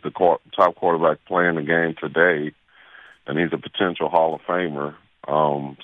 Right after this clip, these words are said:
so you get the opportunity to play a game like that at home, and like we just saw on Thursday, you know, and on any given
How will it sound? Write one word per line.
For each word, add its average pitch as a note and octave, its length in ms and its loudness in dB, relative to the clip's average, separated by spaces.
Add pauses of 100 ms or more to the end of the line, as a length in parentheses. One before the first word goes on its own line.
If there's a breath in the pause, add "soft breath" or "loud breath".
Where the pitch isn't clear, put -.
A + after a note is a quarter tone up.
so E2 320 2 (680 soft breath)
you A2 100 0
get C3 160 0
the B2 60 0
opportunity A#2 520 -2
to - 80 -20
play G#2+ 160 0
a G2 40 -2
game F#2+ 260 0
like F2+ 220 -2
that F#2 200 2
at D#2+ 80 -4
home, G2+ 640 -2
and D#2+ 180 -4
like F2 240 2
we F2 80 -6
just F#2+ 300 -2
saw F#2+ 280 4
on E2 140 -6
Thursday, E2+ 680 0 (420)
you D#2+ 120 -4
know, D#2+ 220 2
and E2 240 -2
on F2 280 2
any G2+ 260 2
given G#2 380 -4